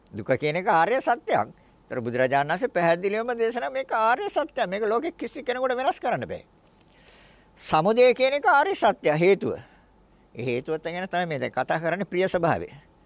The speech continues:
ප්‍රිය ස්වභාවයනේ හේතුව. ඒකනේ තෘෂ්ණාව කියන්නේ. හ්ම්. ප්‍රිය, ප්‍රිය නම් යම් දෙයකට එතන තෘෂ්ණාව. එතකොට අර අනිත්‍ය දුක්ඛ අනාත්ම කියලා මෙනෙහි කරනකොට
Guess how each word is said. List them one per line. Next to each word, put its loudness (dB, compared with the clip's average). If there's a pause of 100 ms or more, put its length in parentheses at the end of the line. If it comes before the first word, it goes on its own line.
(480)
ප්‍රිය 2
ස්වභාවයනේ 2
හේතුව. 0 (540)
ඒකනේ -4
තෘෂ්ණාව -2
කියන්නේ. -2 (560)
හ්ම්. -14 (180)
ප්‍රිය, -6 (140)
ප්‍රිය -8
නම් -2
යම් 0
දෙයකට 0
එතන -4
තෘෂ්ණාව. -8 (1400)
එතකොට 4 (1600)
අර 0 (180)
අනිත්‍ය 0
දුක්ඛ 4
අනාත්ම 4
කියලා 4
මෙනෙහි 0
කරනකොට 2